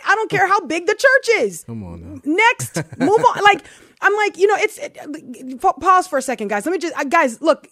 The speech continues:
Speaker 1: come on, guys. We're nearing the end here. We're nearing the end. There was never a time to make light of false doctrine, but certainly that time is not now. I'm not saying that there ever was a time, but it's not now. We're nearing the end, right? So it's like, you know, all hands on deck for,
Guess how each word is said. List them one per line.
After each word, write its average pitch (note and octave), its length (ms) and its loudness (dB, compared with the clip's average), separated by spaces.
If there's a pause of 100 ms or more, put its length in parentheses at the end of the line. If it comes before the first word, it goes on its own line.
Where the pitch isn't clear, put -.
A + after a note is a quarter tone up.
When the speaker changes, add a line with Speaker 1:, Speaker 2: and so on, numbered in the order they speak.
(160)
Speaker 1:
come F4+ 160 -4
on, C4+ 140 0
guys. A3+ 180 -2
We're C4+ 140 -2
nearing D#4 260 0
the B3+ 160 -2
end B3+ 180 -4
here. F3+ 280 -10 (260)
We're C#4 120 -2
nearing E4 320 2
the B3+ 180 0
end. D#3+ 240 -6 (500)
There C#4+ 160 -2
was D4+ 140 -2
never F4+ 240 4
a F4+ 60 0
time D#4+ 300 0
to D4+ 100 -2
make C4+ 200 -2
light B3 360 0 (280)
of A#3+ 160 -4
false D4 280 2
doctrine, D4+ 500 0 (300)
but C#4+ 160 -6
certainly D#4+ 340 0
that C4+ 180 2
time C#4 220 -2
is A3 100 -6
not A#3 200 -2
now. G3+ 180 -2
I'm F#3+ 100 -4
not E4 140 2
saying F#4+ 140 0
that E4+ 60 -4
there D4+ 120 2
ever D#4 160 4
was C#4 180 2
a C#4+ 60 -6
time, C#4 220 -2
but A#3+ 80 -2
it's A3 100 -6
not D#4 180 2
now. C#4 140 2
We're A#3 140 0
nearing D#4+ 320 0
the B3+ 200 -2
end, A3 280 -2
right? C4+ 200 0
So D#4+ 160 -4
it's - 140 -10
like, D4 280 -2 (220)
you D#4 120 0
know, C#4 100 2
all D#4 260 6
hands E4+ 280 0
on C#4+ 160 0
deck D4 240 0
for, C#4 180 -8